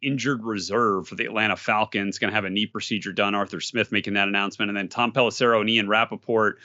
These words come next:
uh, telling us some really unfortunate news for the Denver Broncos. Javonte Williams,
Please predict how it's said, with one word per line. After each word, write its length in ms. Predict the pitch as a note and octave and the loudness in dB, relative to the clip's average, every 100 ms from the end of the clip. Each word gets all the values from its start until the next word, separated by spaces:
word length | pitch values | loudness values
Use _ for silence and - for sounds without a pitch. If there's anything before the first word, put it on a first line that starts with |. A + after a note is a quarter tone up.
| - - | -20 -6
uh, 140 | A2 G#2+ | -4 -2
telling 380 | - A#2 A2+ | 0 0 2
us 120 | G#2 - | 0 0
some 240 | A#2 G#2+ | -2 -2
really 320 | A2+ C3+ B2 | 2 4 6
unfortunate 500 | A#2 A2+ C3 - G#2 | 2 2 0 0 -2
news 240 | A#2 A#2 G#2+ | 0 -2 -2
for 100 | G#2 | -4
the 80 | |
Denver 340 | G2 B2 A#2 A2 | 0 2 2 2
Broncos. 500 | A2+ A2+ A2+ A2+ G2+ | 4 4 4 2 0
Javonte 640 | A2+ G2+ C3 C#3+ C#3 A2 | -2 2 2 4 2 2
Williams, 640 | G2+ B2+ A#2+ G#2 F#2+ - | 2 4 4 2 0 -4